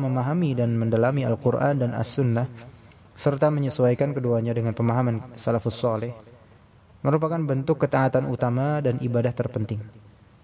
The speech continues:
Bahkan merupakan nikmatnya yang agung, sebagaimana dikutu-, dikemukakan Al-Allamah, eh, Ibnu Qayyim Al-Jauziyah dalam kitab beliau Madarij As-Salikin. Allah Subhanahu wa taala berfirman,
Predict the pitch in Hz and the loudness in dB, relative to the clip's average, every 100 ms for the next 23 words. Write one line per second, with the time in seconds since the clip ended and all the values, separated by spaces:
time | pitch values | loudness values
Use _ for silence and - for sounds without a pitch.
0 | - - 160 165 214 202 160 151 135 151 | -20 -4 0 2 2 2 2 2 2 4
1 | 160 135 123 135 131 147 135 113 110 110 | 4 2 4 2 4 4 4 4 2 0
2 | 104 107 131 131 127 135 147 127 - 127 | 0 0 2 2 2 2 0 0 -2 -2
3 | 131 123 117 123 120 135 127 107 101 117 | 0 0 0 0 0 0 2 -2 -4 -14
4 | 104 - - - - - - - 123 113 | -20 -20 -20 -20 -20 -20 -20 -2 0 2
5 | 123 127 135 127 117 107 127 - - 110 | 2 2 2 2 -2 -8 -18 -18 -14 -10
6 | 104 104 - 120 117 - 127 113 113 110 | -10 -8 0 2 2 2 -2 0 -2 0
7 | 107 104 113 120 156 135 117 113 113 117 | -2 0 0 0 0 2 2 4 2 0
8 | 117 110 113 117 143 127 110 110 117 117 | -2 2 4 4 2 0 2 2 2 -4
9 | 117 - 110 107 104 113 104 - - - | -10 -6 -4 -4 -2 -4 -4 -10 -20 -20
10 | - - - - - - - - - - | -20 -20 -20 -20 -20 -20 -20 -20 -20 -20
11 | - - - - 127 135 135 127 143 131 | -20 -20 -20 -2 2 2 0 -2 -2 0
12 | 123 123 120 113 147 139 147 160 | 0 0 0 0 0 2 2 0